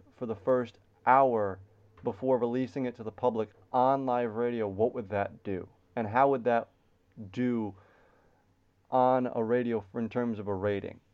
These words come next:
Like, for example, let's say you have an hour slot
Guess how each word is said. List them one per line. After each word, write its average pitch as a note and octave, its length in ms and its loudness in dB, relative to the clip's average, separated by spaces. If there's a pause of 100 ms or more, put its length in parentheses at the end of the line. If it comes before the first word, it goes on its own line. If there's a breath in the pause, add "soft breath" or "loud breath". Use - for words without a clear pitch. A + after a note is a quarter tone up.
(120)
Like, A#2 300 2 (920 soft breath)
for C#3 160 2
example, A#2+ 680 2 (200)
let's B2 240 2
say A#2+ 500 4 (260)
you A#2+ 200 -2
have A#2 460 2 (600)
an A#2+ 100 2
hour A#2+ 320 4
slot A2+ 520 0